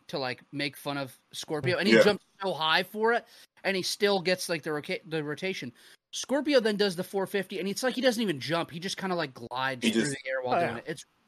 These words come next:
Speaker 1: weird, man.
Speaker 2: It's, like, it's, it's insane. I did enjoy it. Um, I, I did bring my rating down when Sabu came out because I was, it, honestly, it was ignorant as fuck. He just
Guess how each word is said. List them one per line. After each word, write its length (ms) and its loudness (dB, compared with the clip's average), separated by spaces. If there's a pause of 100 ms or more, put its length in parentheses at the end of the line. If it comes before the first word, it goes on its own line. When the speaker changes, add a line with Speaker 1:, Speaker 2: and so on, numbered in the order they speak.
(140)
Speaker 1:
weird, 520 -2
man. 400 -8 (300)
Speaker 2:
It's, 260 -4
like, 380 10
it's, 320 2
it's 260 0
insane. 480 4
I 120 4
did 160 6
enjoy 420 10
it. 260 8
Um, 400 8 (640)
I, 340 10 (760)
I 180 8
did 360 2
bring 160 0
my 100 2
rating 440 0
down 440 -2
when 140 -4
Sabu 340 -2
came 280 -2
out 160 2
because 280 0
I 60 6
was, 240 0 (400)
it, 220 0 (100)
honestly, 360 4
it 20 -8
was 100 -10
ignorant 300 0
as 100 -12
fuck. 300 2
He 140 4
just 260 -4